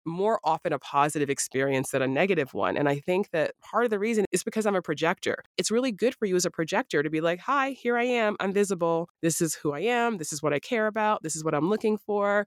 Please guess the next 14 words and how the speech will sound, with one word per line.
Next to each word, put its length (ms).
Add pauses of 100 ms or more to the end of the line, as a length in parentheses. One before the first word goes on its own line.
(100)
This 160
is 120
what 140
I 80
look 320
like. 300 (120)
If 160
you 120
vibe 320
with 180
me, 420 (340)
then, 320 (340)
you 100
know, 200